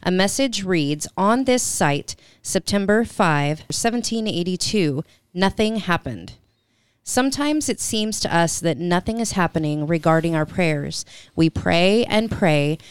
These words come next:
bringing our petitions to our Father with expectation that He'll respond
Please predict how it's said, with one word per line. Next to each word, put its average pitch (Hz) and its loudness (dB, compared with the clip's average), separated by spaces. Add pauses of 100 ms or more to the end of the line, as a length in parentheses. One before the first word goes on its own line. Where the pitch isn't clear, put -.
(200)
bringing 202 2
our 233 4
petitions 202 -2
to - -2
our 185 2
Father 160 2
with 170 2
expectation 185 -2
that 151 -2
He'll 160 2
respond 151 0